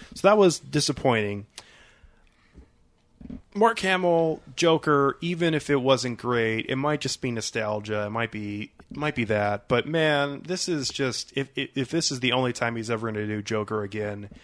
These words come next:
it's, it, like, this is, this is all, this is the reason why I gave this film three and a half out of five, is because, not just because of him, and not just because of the Joker, but because we get a really weird viewing of the Joker here.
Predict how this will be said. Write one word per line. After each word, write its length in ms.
it's, 320
it, 140
like, 140
this 200
is, 200
this 200
is 140
all, 260
this 180
is 100
the 80
reason 320
why 180
I 60
gave 240
this 180
film 280
three 320
and 100
a 40
half 240
out 80
of 80
five, 420
is 100
because, 260
not 220
just 180
because 280
of 80
him, 500
and 120
not 180
just 120
because 320
of 100
the 80
Joker, 580
but 140
because 640
we 120
get 180
a 60
really 540
weird 920
viewing 480
of 140
the 60
Joker 440
here. 540